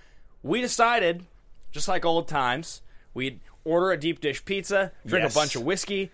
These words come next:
Speaker 2: Yep.
Speaker 1: and, uh, turn on Anaconda. We even actually bought, like, uh, Easter candy, the, the
Speaker 2: Like
Speaker 1: Twix
Speaker 2: Twix
Speaker 1: half eggs,
Speaker 2: eggs, yeah.
Speaker 1: and ice cream,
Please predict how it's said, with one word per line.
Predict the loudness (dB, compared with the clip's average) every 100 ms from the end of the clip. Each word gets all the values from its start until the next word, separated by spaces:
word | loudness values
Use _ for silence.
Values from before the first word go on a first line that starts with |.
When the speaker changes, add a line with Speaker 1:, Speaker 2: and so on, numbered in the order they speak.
| -10
Speaker 2:
Yep. | -2 0 0
Speaker 1:
and, | 0
uh, | 2 2 0
turn | -2 -2 0
on | 0 -2
Anaconda. | -4 -6 -4 -2 -2 -2 -2
We | 0
even | 0 0
actually | -4 -4 -4
bought, | 0 0 -2
like, | -6 -8 -10 -10
uh, | -10
Easter | -8 -10 -10
candy, | -6 -6 -4
the, | -4 -4 -4 -6
the | -10
Speaker 2:
Like | -10
Speaker 1:
Twix | -6 -6 -4 -8
Speaker 2:
Twix | -2 2 2
Speaker 1:
half | 0
eggs, | -4 -4 -2 -2
Speaker 2:
eggs, | -2 -2 -6 -10 -6
yeah. | -4 -4 -4 -6
Speaker 1:
and | -6 -2
ice | -2 -2
cream, | -4 -6 -6